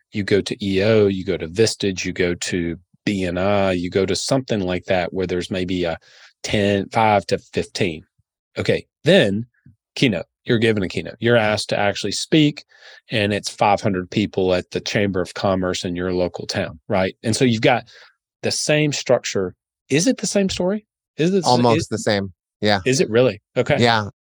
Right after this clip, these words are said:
Speaker 2: I've done all those things, spoken to two thousand people and to two people. I've told the same story to two thousand people and then to two people. The only difference is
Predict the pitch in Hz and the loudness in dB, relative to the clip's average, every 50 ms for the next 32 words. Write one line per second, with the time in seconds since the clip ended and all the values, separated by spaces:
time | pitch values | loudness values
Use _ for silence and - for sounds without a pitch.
0 | _ _ _ - 113 117 110 101 135 135 139 143 135 143 143 127 127 131 123 - | _ _ _ -4 -2 -2 0 0 2 2 2 4 4 4 2 2 2 0 -2 -2
1 | - 131 104 95 90 98 110 113 - _ _ _ - - - 117 110 - 117 104 | -4 -4 -4 -4 -6 -10 -12 -16 -18 _ _ _ -12 -6 -4 -4 -4 -4 -6 -8
2 | 104 - - 151 143 - 147 127 120 117 104 123 117 123 117 110 - 117 110 110 | -8 -8 -6 -6 -2 0 0 2 2 0 -2 -4 -4 -4 -4 -4 -2 -2 -2 -2
3 | 92 - 95 98 98 98 98 98 - - 101 - - 95 85 - - - - - | -2 -4 -4 -4 -4 -4 -4 -6 -8 -8 -8 -6 -6 -6 -6 -6 -8 -10 -10 -12
4 | - - _ _ - - - - _ _ _ - 95 90 87 90 92 - - 127 | -14 -16 _ _ -20 -20 -20 -20 _ _ _ -6 -4 -2 0 0 -2 -2 -2 -2
5 | 117 104 101 113 - - 131 123 120 117 - - 135 123 117 113 107 - 101 - | -2 0 -2 -2 -2 0 0 0 0 -2 -2 0 2 2 2 2 0 -4 -6 -8
6 | - 107 95 110 98 98 92 90 95 92 104 98 92 - 101 98 95 - - 98 | -8 -4 -2 0 0 0 0 -2 -4 -6 -6 -6 -4 -4 -4 -4 -4 -6 -8 -10
7 | 95 95 95 92 87 95 - - 104 98 - 98 90 - - 85 87 - _ _ | -8 -6 -8 -8 -8 -10 -8 -8 -8 -6 -6 -8 -8 -8 -8 -12 -12 -14 _ _
8 | _ - - - - - 113 127 143 156 165 156 131 104 127 120 - 127 117 110 | _ -20 -20 -14 -4 0 2 4 4 4 2 2 0 0 -2 -2 -2 -2 -2 -2
9 | 104 - 110 98 98 95 92 87 85 - - - | -4 -4 -2 -2 -2 -2 -4 -8 -10 -14 -16 -18